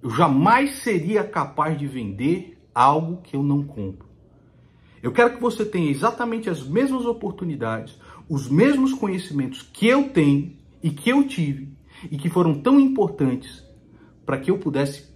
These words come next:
multiplicar o meu patrimônio. E isso você faz com gente séria, que é o pessoal do Clube do Valor, do qual eu sou cliente.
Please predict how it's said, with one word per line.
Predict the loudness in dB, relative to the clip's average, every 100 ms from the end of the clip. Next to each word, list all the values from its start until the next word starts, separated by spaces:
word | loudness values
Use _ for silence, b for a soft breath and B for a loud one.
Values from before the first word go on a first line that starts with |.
| -8
multiplicar | 4 6 6 2 -6 -8 -4 -4
o | -2
meu | -6
patrimônio. | -8 -12 -8 -8 -8 -14 -20 _ _ _ _ _ _ _ _ _ _ _ -10
E | 0 0
isso | 2
você | -2 -2
faz | -2 -4
com | -2 -2
gente | -2 -4 0
séria, | 2 2 0
que | -4
é |
o | -6
pessoal | -6 -4 -4
do | -4
Clube | -6 -4
do | 0
Valor, | 2 2
do | 0
qual | 0 0
eu | 0
sou | -2 -4 -4
cliente. | -6 -4 -4 -8 -14